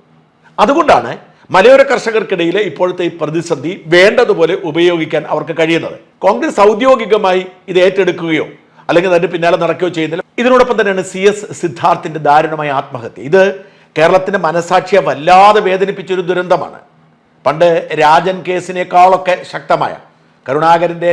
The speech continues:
രാഷ്ട്രീയ ഭാവിയെ പോലും കുഴപ്പത്തിലാക്കിയ വലിയ സംഭവമായിരുന്നത്. രാജൻ കേസിനേക്കാളൊക്കെ ദാരുണമാണ്. ഏതാനും നാല് ദിവസത്തോളം തുടർച്ചയായി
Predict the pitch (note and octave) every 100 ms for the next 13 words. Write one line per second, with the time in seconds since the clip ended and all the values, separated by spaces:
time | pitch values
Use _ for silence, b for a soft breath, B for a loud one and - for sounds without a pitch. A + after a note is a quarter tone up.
0 | E3 D3+ D#3 F3+ F3 F3 - E3+ E3+ F3+
1 | F3+ E3+ F3 F3+ b b - D#3+ F3 F#3+
2 | F3+ F3 F#3+ - - E3 A3+ A3 G#3 G3
3 | F#3 C3+ F#2 E2 - _ _ _ b b
4 | - E3 F#3 G#3+ G3 G3+ G3+ G3 G3 F#3+
5 | F#3 E3+ D#3 D#3 F3 G3 G3+ E3+ E2+ G2+
6 | D#3 E3 F3 E3+ F3 B B C#3 F3 F3+
7 | F3 F3 E3+ E3+ E3+ D#3+ D#3+ E3 F3+ E3+
8 | E3+